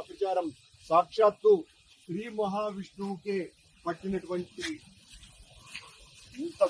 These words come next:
దుర్గతి పట్టించినారు వీళ్ళు. ఇలా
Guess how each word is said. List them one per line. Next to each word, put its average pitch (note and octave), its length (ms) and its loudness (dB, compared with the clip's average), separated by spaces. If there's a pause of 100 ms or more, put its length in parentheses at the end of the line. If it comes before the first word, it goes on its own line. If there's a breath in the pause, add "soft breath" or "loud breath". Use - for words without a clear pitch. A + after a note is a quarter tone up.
దుర్గతి G4+ 380 -6 (100)
పట్టించినారు F4 600 -2
వీళ్ళు. D#4 300 -4 (3250)
ఇలా F#3+ 160 0